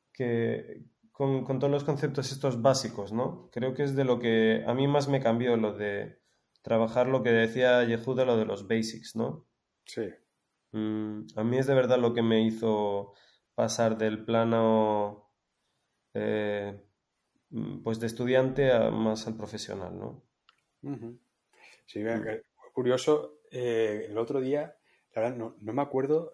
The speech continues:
Speaker 2: si, si lo escuché en un podcast o donde lo decían, que le preguntaban a alguien y, y,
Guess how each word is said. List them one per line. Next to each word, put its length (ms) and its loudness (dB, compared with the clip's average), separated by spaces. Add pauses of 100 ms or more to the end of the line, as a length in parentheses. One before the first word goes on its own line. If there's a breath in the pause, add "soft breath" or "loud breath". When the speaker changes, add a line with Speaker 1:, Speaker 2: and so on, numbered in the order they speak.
(120)
Speaker 2:
si, 360 -10
si 100 -16
lo 80 -4
escuché 460 -6
en 100 -4
un 180 -10
podcast 480 -4
o 40 -6
donde 180 -6
lo 120 -2
decían, 460 -6 (1040)
que 420 4
le 100 2
preguntaban 520 2
a 80 6
alguien 360 0
y, 680 -6
y, 20 -8